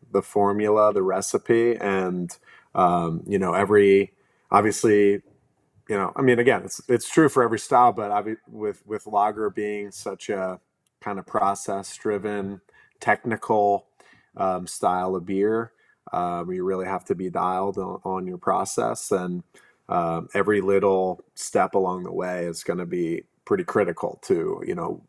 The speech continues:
how the final beer presents. So, um, but, uh, we make a pretty wide variety of beer in general. I mean, our kind of, we don't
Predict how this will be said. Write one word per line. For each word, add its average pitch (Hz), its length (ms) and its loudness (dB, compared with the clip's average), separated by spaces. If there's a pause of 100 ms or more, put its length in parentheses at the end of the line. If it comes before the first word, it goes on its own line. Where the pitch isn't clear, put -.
(160)
how 90 280 4
the 87 160 -2
final 90 420 -4
beer 87 460 -2 (100)
presents. 87 580 -4
So, 85 640 0 (480)
um, 92 500 2 (960)
but, 120 240 4
uh, 127 160 4
we 139 180 4
make 190 180 2
a 214 80 2
pretty 190 300 6
wide 131 440 6
variety 127 600 2
of 110 200 0 (180)
beer 117 460 -2
in 113 120 -4
general. 131 680 -2
I 123 40 -2
mean, 107 300 -6
our 98 380 -8
kind 101 260 -8
of, 98 200 -8
we 110 120 -6
don't 110 260 -6